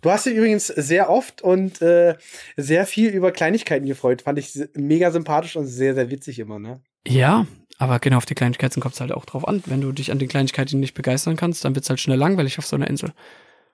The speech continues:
Speaker 2: Ich hab versucht, immer so auf die Details zu achten und auch alles mitzunehmen. Es war von Anfang an der
Speaker 1: Nee,
Speaker 2: Plan.
Speaker 1: nicht nur drauf zu achten, du so, "Oh, guck mal hier, guck mal da, guck mal da." Also,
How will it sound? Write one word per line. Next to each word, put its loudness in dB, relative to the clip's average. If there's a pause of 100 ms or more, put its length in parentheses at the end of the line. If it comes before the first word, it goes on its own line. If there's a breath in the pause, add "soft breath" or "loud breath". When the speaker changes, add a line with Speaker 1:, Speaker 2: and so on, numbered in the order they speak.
(140)
Speaker 2:
Ich -10
hab -6
versucht, -4
immer 2
so -2
auf -4
die -4
Details -2
zu 0
achten -2
und -4
auch -6
alles -6
mitzunehmen. -4 (680 loud breath)
Es -20
war -2
von -6
Anfang -4
an -2
der -2
Speaker 1:
Nee, 2
Speaker 2:
Plan. 4
Speaker 1:
nicht 2
nur 2
drauf -4
zu -6
achten, 0
du -2
so, -4
"Oh, 0
guck -8
mal 0
hier, 0
guck 0
mal 2
da, 0
guck -4
mal 2
da." 2
Also, 0